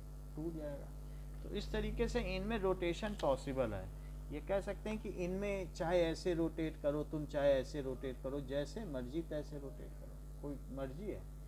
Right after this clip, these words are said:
जबकि यहाँ पर no free rotation is possible,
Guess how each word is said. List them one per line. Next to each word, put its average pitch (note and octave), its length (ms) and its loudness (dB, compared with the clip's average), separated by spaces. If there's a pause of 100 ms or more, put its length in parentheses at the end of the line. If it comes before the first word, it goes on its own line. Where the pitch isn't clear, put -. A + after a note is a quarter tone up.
(280)
जबकि D#3 240 -2
यहाँ F#3+ 220 2
पर A3+ 360 0 (340)
no G3+ 260 4
free G3+ 360 0
rotation E3+ 440 4
is D#3 240 -8
possible, A#2+ 420 -6